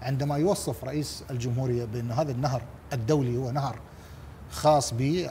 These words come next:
على، على سبيل المثال، يعني، شلون هسه نقول إحنا شط العرب؟ فهذه مشكلة كبيرة جدًا. آه، بالتالي يعتبر أنه ما موجود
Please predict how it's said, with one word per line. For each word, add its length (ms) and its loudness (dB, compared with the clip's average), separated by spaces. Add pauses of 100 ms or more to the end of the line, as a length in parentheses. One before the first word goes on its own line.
على، 180 -6
على 200 -4
سبيل 240 -2
المثال، 320 -2
يعني، 180 -4
شلون 180 -2
هسه 160 -2
نقول 120 -2
إحنا 120 -4
شط 240 -2
العرب؟ 300 0 (400)
فهذه 200 -2
مشكلة 460 -4
كبيرة 340 -4
جدًا. 280 -4 (420)
آه، 100 -2
بالتالي 680 -2
يعتبر 400 -4
أنه 200 -4
ما 180 -4
موجود 520 2